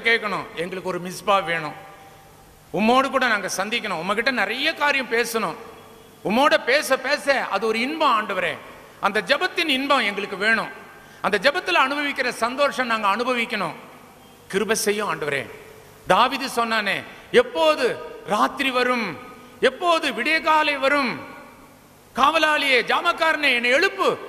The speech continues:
என் தேவனோடு நான் பேச வேண்டும்." கர்த்தரிடத்துல பேச அவனுக்கு அவ்வளவு ஆசை. அந்த ஆசை எங்களுக்கும் வேணும் ஆண்டவரே.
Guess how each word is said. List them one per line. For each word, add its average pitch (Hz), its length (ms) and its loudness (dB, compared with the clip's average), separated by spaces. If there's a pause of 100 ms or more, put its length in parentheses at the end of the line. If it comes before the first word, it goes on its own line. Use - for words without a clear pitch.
(140)
என் 214 160 0
தேவனோடு 294 600 2
நான் 262 260 0
பேச 277 340 0
வேண்டும்." 240 500 -2 (1300)
கர்த்தரிடத்துல 311 580 2
பேச 269 380 0
அவனுக்கு 220 280 0
அவ்வளவு 339 440 0
ஆசை. 320 500 0 (360)
அந்த 180 240 0
ஆசை 226 360 2
எங்களுக்கும் 233 420 -4
வேணும் 226 320 0
ஆண்டவரே. 240 340 -2